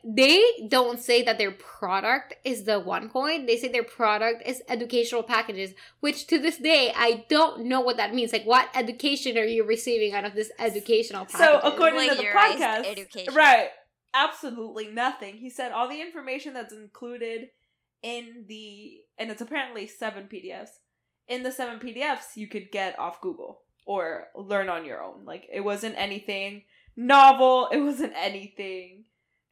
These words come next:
Speaker 2: like, unique. And it was expensive.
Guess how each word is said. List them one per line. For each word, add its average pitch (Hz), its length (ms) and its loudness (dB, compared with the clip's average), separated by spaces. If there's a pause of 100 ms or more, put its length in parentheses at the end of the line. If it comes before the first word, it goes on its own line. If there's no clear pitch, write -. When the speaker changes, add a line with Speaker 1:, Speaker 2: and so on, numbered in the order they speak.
Speaker 2:
like, 185 400 -8 (160)
unique. 214 760 -12 (1120)
And 220 340 -2 (100)
it 233 100 -4
was 480 160 0
expensive. 233 840 -8